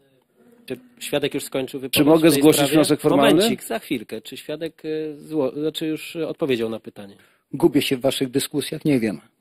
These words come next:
Speaker 1: Okej.
Speaker 2: Przerwał
Speaker 1: Proszę.
Speaker 2: pan, przerwał pan odpowiedzi świadka. Ja wtórowałem świadkowi, mówiąc, że mówi dokładnie o polityce niemiecko-rosyjskiej w swojej wypowiedzi.
Speaker 3: Tak,
Speaker 2: Do tego
Speaker 3: tak, tak.
Speaker 2: nawiązywałem. Jest,
Speaker 3: No, ale też
Speaker 2: pan
Speaker 3: bardziej
Speaker 2: mówi o
Speaker 3: tak.
Speaker 2: brukselskiej, to mniej więcej to samo,
Speaker 3: No,
Speaker 2: e, dzisiaj.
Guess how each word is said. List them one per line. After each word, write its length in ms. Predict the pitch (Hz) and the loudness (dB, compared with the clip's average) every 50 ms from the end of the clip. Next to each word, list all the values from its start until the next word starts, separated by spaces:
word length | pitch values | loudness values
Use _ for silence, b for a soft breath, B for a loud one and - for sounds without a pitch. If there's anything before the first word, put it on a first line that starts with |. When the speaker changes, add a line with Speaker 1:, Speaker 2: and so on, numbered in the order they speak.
| _ _ - | _ _ -14
Speaker 1:
Okej. 340 | 254 - - 107 82 - _ _ _ _ _ _ b b b b b b b b b _ _ _ _ _ _ _ _ _ _ _ _ _ B B B B - | -14 -12 -10 -12 -12 -14 _ _ _ _ _ _ b b b b b b b b b _ _ _ _ _ _ _ _ _ _ _ _ _ B B B B 0
Speaker 2:
Przerwał 340 | - - 285 285 208 208 151 | 6 6 8 8 8 8 6
Speaker 1:
Proszę. 40 | 139 | 8
Speaker 2:
pan, 200 | 151 135 131 123 | 6 4 4 4
przerwał 340 | - - 190 208 196 214 202 | 2 4 4 6 6 6 4
pan 180 | - - 180 190 | 4 4 2 2
odpowiedzi 460 | - - - 165 160 175 156 147 160 - | 2 2 2 2 4 4 4 4 4 2
świadka. 480 | - 156 151 110 - - - 127 123 B B B B B B - | 4 4 4 4 4 4 4 2 2 B B B B B B 4
Ja 280 | 147 151 160 - - 135 135 143 139 | 6 6 6 4 2 0 -2 -2 0
wtórowałem 460 | - - 165 165 160 139 151 160 160 | 2 4 6 8 8 8 8 8 8
świadkowi, 440 | - - 156 139 - - 156 147 147 | 6 6 4 4 4 6 6 8 8
mówiąc, 280 | 143 143 143 156 147 | 8 8 6 6 4
że 100 | - 156 | 6 6
mówi 300 | 151 156 151 131 139 147 | 6 8 6 6 4 4
dokładnie 520 | 139 143 - - 135 123 117 120 127 135 139 | 4 4 4 6 4 4 6 6 6 6 6
o 60 | 135 | 6
polityce 480 | - - 135 131 120 - 123 - 135 131 | 6 4 4 4 4 2 2 2 4 6
niemiecko-rosyjskiej 760 | 131 127 131 123 - - 156 165 160 - 262 233 - 190 156 | 6 6 6 4 4 4 4 4 4 4 2 2 4 2 4
w 40 | - | 4
swojej 160 | - 127 123 | 6 6 6
wypowiedzi. 360 | 120 117 120 117 117 120 113 | 6 4 4 4 4 4 6
Speaker 3:
Tak, 80 | 117 160 | 6 4
Speaker 2:
Do 60 | 156 | 4
tego 140 | - 202 190 | 6 6 6
Speaker 3:
tak, 60 | - | 6
tak. 100 | 160 131 | 6 6
Speaker 2:
nawiązywałem. 500 | 127 123 117 117 123 110 107 107 104 107 | 6 6 4 4 4 6 6 6 6 4
Jest, 120 | 110 113 - | 2 0 0
Speaker 3:
No, 60 | - | 0
ale 160 | 233 214 190 | 2 2 4
też 200 | - 196 175 143 | 4 4 2 4
Speaker 2:
pan 100 | 143 151 | 4 4
Speaker 3:
bardziej 160 | 165 180 185 175 | 6 6 6 8
Speaker 2:
mówi 120 | 143 180 | 8 8
o 40 | 180 | 6
Speaker 3:
tak. 60 | - | 6
Speaker 2:
brukselskiej, 540 | 196 208 - - 247 240 208 - - - - | 6 4 4 6 4 4 4 2 0 0 2
to 100 | - 120 | 2 2
mniej 120 | 123 120 | 2 2
więcej 240 | 113 135 123 - 156 | 2 0 0 0 -2
to 80 | - 170 | -2 0
samo, 340 | - 226 208 165 131 120 | 2 4 4 6 4 4
Speaker 3:
No, 400 | - - - 143 135 - - - 131 | 2 0 -2 -2 -2 0 0 2 2
Speaker 2:
e, 80 | 123 | 2
dzisiaj. 300 | - 120 123 - - 123 | 2 2 0 2 4 4